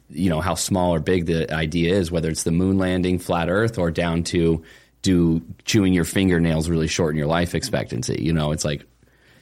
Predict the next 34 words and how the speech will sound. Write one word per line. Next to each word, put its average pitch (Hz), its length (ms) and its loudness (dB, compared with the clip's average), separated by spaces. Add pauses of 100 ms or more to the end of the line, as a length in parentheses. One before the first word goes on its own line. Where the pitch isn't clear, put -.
(340)
we're 113 300 4
gonna 110 260 2 (260)
probably 117 380 2
try 101 180 2
to 92 80 2
land 95 320 2
somewhere 101 300 2
in 87 80 2
the 85 60 2
middle 104 320 4
on 110 200 2
our 101 140 2
first 110 340 0
conspiracy 110 640 2
podcast 113 640 0
on, 92 260 0
um, 87 420 0
the 92 100 -2
Buggetti 95 380 2
podcast, 98 540 0
you 87 80 0
know? 87 120 0
So 90 360 -2 (420)
it's 127 160 0
gonna 160 140 4
be 170 100 2
fun. 123 480 2 (120)
And 107 200 2
like 120 220 4
Cooper 117 320 4
said, 98 440 2 (220)
we've 190 260 2
done 175 520 2
limited 110 720 4